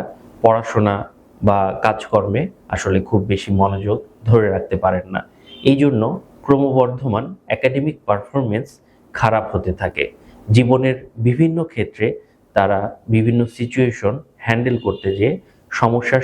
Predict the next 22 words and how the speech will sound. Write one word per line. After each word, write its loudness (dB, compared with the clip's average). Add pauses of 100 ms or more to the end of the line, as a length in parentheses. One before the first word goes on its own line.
সম্মুখীন -2 (100)
হয়, -2 (420)
এবং 4 (480)
বেশিরভাগ 2 (140)
সময় -2 (360)
তাদের 2 (640)
পারিবারিক 0 (200)
যে 2 (100)
সম্পর্কগুলি -2 (120)
আছে, -8 (400)
সেই 2
সম্পর্কগুলিও 0 (280)
খারাপ 0
হয়ে 2
যেতে -4 (100)
থাকে। -8 (420)
বাসায় 2 (360)
বাবা 2
মার -4
সাথে -8 (360)
বিভিন্ন 2 (140)
ধরনের 0